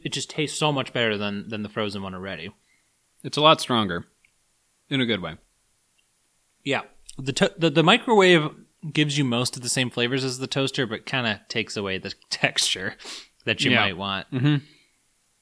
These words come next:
Speaker 1: But, you know, it's kinda what the microwave does.
Speaker 2: Yeah.
Speaker 1: Kinda ruins the texture of things.
Speaker 2: Ruins
Speaker 1: It's
Speaker 2: the
Speaker 1: just,
Speaker 2: texture.
Speaker 1: it's just <laughs> how it goes.
Speaker 2: Jacks up the heat, unless you're doing, like, a soup or something.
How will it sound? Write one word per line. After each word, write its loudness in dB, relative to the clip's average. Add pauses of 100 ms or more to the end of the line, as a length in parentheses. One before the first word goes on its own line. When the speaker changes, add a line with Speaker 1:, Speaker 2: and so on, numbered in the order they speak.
(500)
Speaker 1:
But, -10
you -4
know, 4
it's -2
kinda 2
what 2
the 0
microwave 2
does. -4 (1040)
Speaker 2:
Yeah. 8 (180)
Speaker 1:
Kinda -4
ruins 0
the -4
texture -4
of -16
things. -12
Speaker 2:
Ruins 6
Speaker 1:
It's 2
Speaker 2:
the 4
Speaker 1:
just, -4
Speaker 2:
texture. 2 (100)
Speaker 1:
it's -10
just -2
<laughs> -2
how -2
it -6
goes. -8
Speaker 2:
Jacks 4
up 0
the -2
heat, -4
unless -4
you're 2
doing, 0
like, -6
a -4
soup -6
or -6
something. -12